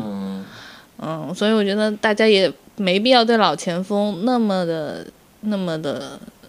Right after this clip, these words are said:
Speaker 2: 看不惯吧，我觉得。
Speaker 1: 我觉得核心的还是那个价值观的问题，就是说到底你穿
Speaker 2: 就慕强，对吧？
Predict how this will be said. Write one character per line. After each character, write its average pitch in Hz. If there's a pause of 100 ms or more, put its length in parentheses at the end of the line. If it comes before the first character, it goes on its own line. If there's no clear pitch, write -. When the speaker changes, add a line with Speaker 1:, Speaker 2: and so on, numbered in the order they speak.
(600)
Speaker 2:
看 208
不 -
惯 175
吧， -
我 -
觉 -
得。 73
Speaker 1:
我 -
觉 123
得 170
核 101
心 113
的 113
还 101
是 101 (160)
那 110
个 95 (140)
价 107
值 -
观 87
的 85
问 85
题， 82
就 90
是 104
说 113
到 117
底 107
你 -
穿 -
Speaker 2:
就 233
慕 233
强， 180
对 185
吧？ 185